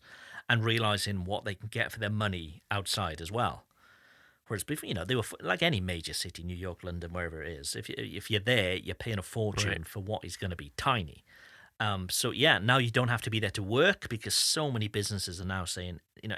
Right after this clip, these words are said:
Speaker 1: everybody's work from, um, my wife's company, they, they, you know, everybody's work from home there. Um, it's, everybody's now got the option to move out of these cities. And, you know, it's not just the fact that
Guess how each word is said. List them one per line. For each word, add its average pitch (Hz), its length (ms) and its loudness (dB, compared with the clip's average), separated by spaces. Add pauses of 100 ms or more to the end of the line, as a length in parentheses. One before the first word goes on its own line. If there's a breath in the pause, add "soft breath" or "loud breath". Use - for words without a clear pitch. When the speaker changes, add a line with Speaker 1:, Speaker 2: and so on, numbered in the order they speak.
Speaker 1:
everybody's 95 480 2
work 90 200 -4
from, 90 240 -6
um, 107 140 -4 (100)
my 90 180 -6
wife's 98 500 -4 (220)
company, 92 520 -4
they, 82 180 -6
they, 101 100 -8
you 95 100 -6
know, 92 100 -4
everybody's 98 340 -6
work 98 200 -4
from 90 140 -4
home 98 200 0
there. 92 280 0 (560 loud breath)
Um, 104 500 2 (160)
it's, - 640 -2 (480)
everybody's 117 440 6
now 113 140 6
got 104 140 -2
the 110 80 0
option 110 320 0
to - 80 -2
move 117 240 6
out 147 180 8
of 104 60 -6
these 85 140 -4
cities. 80 540 -4 (600 soft breath)
And, 185 240 10
you 302 60 -2
know, - 100 2
it's 135 160 0
not 160 240 4
just - 260 0
the 117 60 -6
fact 107 300 -2
that - 220 -4